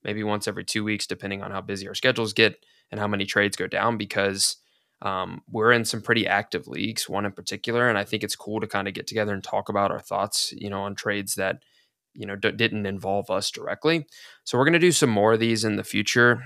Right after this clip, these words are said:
Uh, I do appreciate you coming on and talking with me. This was fun, and, and, uh,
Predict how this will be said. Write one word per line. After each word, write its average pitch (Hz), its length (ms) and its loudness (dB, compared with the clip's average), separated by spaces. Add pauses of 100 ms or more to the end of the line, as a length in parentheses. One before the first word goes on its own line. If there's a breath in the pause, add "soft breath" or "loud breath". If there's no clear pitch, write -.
(140)
Uh, 101 180 -6
I 104 80 -4
do 120 180 0
appreciate 127 500 4
you 107 140 -2
coming 107 300 2
on 107 140 4
and 87 120 -6
talking 104 360 -4
with 113 160 -4
me. 123 160 0
This 104 200 -4
was - 120 -4
fun, 107 320 2
and, 107 200 2
and, 98 320 -6
uh, 92 240 -4